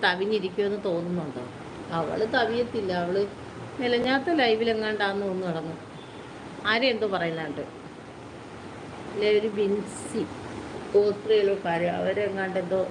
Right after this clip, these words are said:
അക്കൗണ്ട് നമ്പർ കൂടെന്നും പറഞ്ഞു. അതെ, അവർ ഒത്ത് കളിക്കുകയാണ്. സത്യമാ. അതുകൊണ്ട് തന്നെ സനുവിൻ്റെ മുഖം കാണുമ്പോഴേ അറിയാം, അവര് എന്തോ പ്ലാൻ ചെയ്തിട്ട് തന്നെ ഈ പ്രശ്നം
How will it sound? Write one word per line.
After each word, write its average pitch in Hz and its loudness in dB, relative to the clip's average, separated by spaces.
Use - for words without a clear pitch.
അക്കൗണ്ട് 202 2
നമ്പർ 202 2
കൂടെന്നും 147 0
പറഞ്ഞു. 117 -2
അതെ, 170 4
അവർ 175 2
ഒത്ത് 165 0
കളിക്കുകയാണ്. 165 0
സത്യമാ. 226 2
അതുകൊണ്ട് 240 6
തന്നെ 254 4
സനുവിൻ്റെ 240 4
മുഖം 226 -2
കാണുമ്പോഴേ 233 0
അറിയാം, 139 -4
അവര് 226 4
എന്തോ 190 4
പ്ലാൻ 196 2
ചെയ്തിട്ട് 196 0
തന്നെ 185 0
ഈ - -2
പ്രശ്നം 185 -6